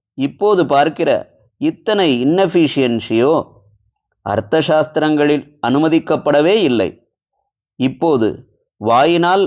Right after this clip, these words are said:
உசந்த பிரின்சிபல்களை சொல்லிக்கொண்டே காரியத்தில் ரொம்பவும் வேறு விதமாகச் செய்வதாக இருக்கிறது. அர்த்த சாஸ்திரங்களில் இப்படி வாயினால் ஒரே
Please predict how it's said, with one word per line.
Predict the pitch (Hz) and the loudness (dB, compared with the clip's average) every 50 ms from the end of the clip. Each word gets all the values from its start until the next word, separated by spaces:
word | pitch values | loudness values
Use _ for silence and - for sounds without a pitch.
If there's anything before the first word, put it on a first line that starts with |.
| - | -4
உசந்த | - 127 120 - 151 156 170 185 185 196 | -4 -6 -4 -4 -4 -4 -2 -2 -2 -2
பிரின்சிபல்களை | 151 131 143 147 151 143 - 151 151 156 151 147 123 139 135 135 127 117 110 - - | -2 -2 -2 -4 -4 -4 -4 -4 -2 0 0 0 0 2 2 2 2 0 0 -2 -6
சொல்லிக்கொண்டே | - - - 120 127 139 156 143 - - 131 120 113 113 127 151 156 - - - _ _ _ _ _ _ _ _ - | -10 -6 -4 -2 0 0 0 -2 -2 -2 -4 -2 0 0 0 0 0 -2 -6 -12 _ _ _ _ _ _ _ _ -4
காரியத்தில் | 117 120 123 156 190 220 214 180 139 - - - 101 90 - - _ _ _ _ _ _ _ - | 0 2 2 2 2 2 0 -2 -2 -4 -6 -8 -8 -8 -10 -16 _ _ _ _ _ _ _ -6
ரொம்பவும் | - 110 120 123 139 147 151 160 160 156 160 156 151 156 - _ _ _ _ _ _ - | -4 -2 -2 0 0 0 0 0 0 0 0 -2 -4 -6 -14 _ _ _ _ _ _ -4
வேறு | 117 131 160 196 220 226 | 0 0 2 2 2 2
விதமாகச் | 214 202 185 196 190 202 220 214 226 202 - | 2 2 0 2 2 2 0 0 -2 -4 -2
செய்வதாக | 175 160 151 143 139 135 135 131 127 143 170 | -2 0 2 2 2 2 2 2 2 0 0
இருக்கிறது. | 196 185 165 156 131 - 139 123 120 107 107 - - _ _ _ _ _ _ _ _ _ _ _ _ _ _ _ - | 0 0 -2 -2 -2 -2 -2 0 0 0 -2 -6 -10 _ _ _ _ _ _ _ _ _ _ _ _ _ _ _ -8
அர்த்த | - 101 104 104 - 143 135 | -6 -6 -4 -4 -2 -4 -2
சாஸ்திரங்களில் | 127 - 139 143 139 139 - 147 139 143 143 143 139 139 143 143 143 143 - _ _ _ _ _ _ _ _ - | 0 0 0 0 0 -2 -4 -2 -2 0 0 0 0 0 0 0 -2 -4 -10 _ _ _ _ _ _ _ _ -4
இப்படி | 143 139 135 - 135 120 123 151 165 127 - - _ _ _ _ _ - | -4 -4 -2 -2 -2 0 0 0 0 -2 -4 -10 _ _ _ _ _ -6
வாயினால் | 110 110 113 123 160 202 220 208 180 143 120 104 87 - _ _ _ _ _ _ _ - | -2 2 2 4 4 2 2 0 0 0 -2 -2 -4 -10 _ _ _ _ _ _ _ -4
ஒரே | 107 113 123 139 147 160 | -2 0 2 2 2 2